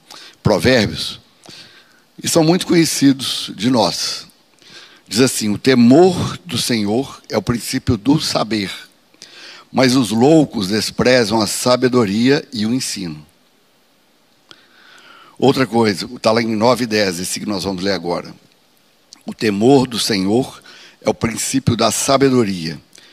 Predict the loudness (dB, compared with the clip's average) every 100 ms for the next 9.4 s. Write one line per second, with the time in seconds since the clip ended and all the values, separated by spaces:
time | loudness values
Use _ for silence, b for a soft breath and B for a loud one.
0 | B B B -4 -4 0 2 4 4 0
1 | -2 -2 -2 -6 -8 -6 -4 -6 -10 -18
2 | -18 _ _ -6 -4 -2 -6 -6 -12 -16
3 | _ _ _ _ -20 -20 B B B B
4 | B 0 2 2 2 2 0 0 0 0
5 | 0 -2 -4 -4 -6 -6 -6 -2 0 0
6 | -4 -14 _ _ _ B B B B B
7 | B B B _ _ _ -12 -2 -2 2
8 | 4 4 2 2 4 4 4 2 -2 -2
9 | -2 -4 -8 -16